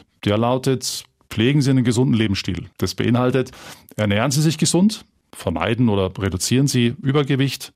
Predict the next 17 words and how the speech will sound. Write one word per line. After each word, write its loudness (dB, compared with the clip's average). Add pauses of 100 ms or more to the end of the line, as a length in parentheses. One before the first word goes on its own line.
bewegen 2
Sie 0
sich 0
regelmäßig 2
in 0
ausreichendem 0
Maß, -2 (380)
rauchen 2
Sie 0
nicht 0
natürlich, -2 (600)
gehen 2
Sie 0
bewusst 0
mit 2
Alkohol 0
um 2